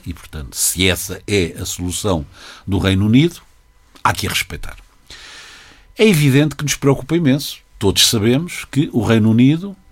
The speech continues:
os britânicos, são o nosso principal cliente. E pior, pior ou melhor, como se quiser, é que é um, um cliente muito específico. Porquê? Porque é um cliente que está muito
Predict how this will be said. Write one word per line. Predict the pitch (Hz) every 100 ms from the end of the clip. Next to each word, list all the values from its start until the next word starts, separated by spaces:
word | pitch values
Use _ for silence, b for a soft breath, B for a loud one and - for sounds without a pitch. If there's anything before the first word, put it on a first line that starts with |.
| -
os | 127
britânicos, | 92 104 98 113 127 139 -
são | 160 185
o | 180 139
nosso | 123 135 - -
principal | 92 - - 71
cliente. | - 58 - _ _ - B B B B B B B
E | 147
pior, | 139 160 165 127
pior | - 147 175
ou | 82
melhor, | 80 95 85
como | 92 87
se | -
quiser, | - 78 85 62 B B B B
é | 123
que | 107 - 123 147 -
é | 139 127 131 - -
um, | 113 117 95 92
um | 98 92
cliente | 92 104 90 113 123 -
muito | 120 117 135 135
específico. | - - 127 98 92 - -
Porquê? | 90 - 117 170 _ - B B B
Porque | 117 95 143
é |
um | 147
cliente | - 120 113 90 69 -
que | -
está | - 117 95 -
muito | - 107 120 147 180 139 - -